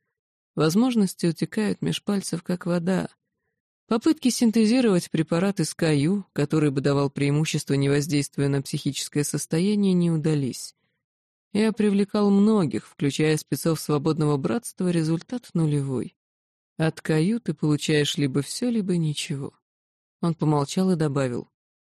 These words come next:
«Махинация, которую я провернул с тобой, дала мне ещё год на решение этой проблемы. И в целом ты приносишь удачу, так что попробуем снова».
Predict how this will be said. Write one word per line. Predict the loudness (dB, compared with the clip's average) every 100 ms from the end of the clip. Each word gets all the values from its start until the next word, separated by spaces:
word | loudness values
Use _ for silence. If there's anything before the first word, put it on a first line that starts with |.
| _ _ _ _
«Махинация, | 2 2 2 2 2 0 0 0 2
которую | 0 0 2 4 4
я | 4
провернул | 2 2 2 4 4 2
с | 0
тобой, | -2 0 2 2
дала | 2 2 2
мне | 2 2
ещё | 0 0 0
год | 0 0
на | 0
решение | 2 0 0 2 0
этой | -2 -2
проблемы. | -2 -2 -2 -2 -4 -10 _ _ _ _ _ -4
И |
в | -2
целом | 0 0 0
ты | -2
приносишь | 0 2 2 2 -2
удачу, | -2 0 -2 -4
так | -6 -6
что | -4 -2
попробуем | 0 0 0 0 -2
снова». | -2 -2 -2 -4